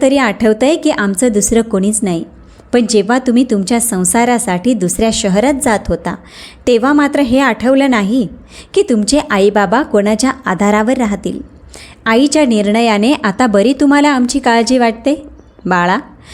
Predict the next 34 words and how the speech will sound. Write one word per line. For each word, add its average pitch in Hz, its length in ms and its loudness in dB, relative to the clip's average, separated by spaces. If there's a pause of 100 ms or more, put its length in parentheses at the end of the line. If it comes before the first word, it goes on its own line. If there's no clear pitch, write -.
(240)
मी 320 100 4
माझ्या 294 320 2
पत्नीच्या 247 540 0
निर्णयाशी 220 680 0
सहमत 202 540 0
आहे. 180 220 -2 (420)
माझ्या 190 280 0
पत्नीने 226 480 0
एक 214 320 -2
निर्णय 190 360 0
घेतला 214 340 -2
आहे, 180 280 -2 (460)
तर 330 160 2
जगातील 240 500 2
कोणतीही 240 600 0
ताकद 185 300 0 (100)
तो 220 80 4
बदलू 190 320 0
शकणार 226 460 -2
नाही. 180 160 -4 (420)
ऐकलं 226 360 2
ना 269 160 2
तुम्ही? 214 200 0 (720)
तुमच्या 302 420 2
आईने 247 340 2
काय 214 260 0
म्हटलं 240 380 2
ते? 254 180 0 (460)
"तुमचे 220 280 2
सामान 226 440 2
उचला 220 300 0
आणि 226 320 2
निघा 202 320 2
इथून." 226 340 0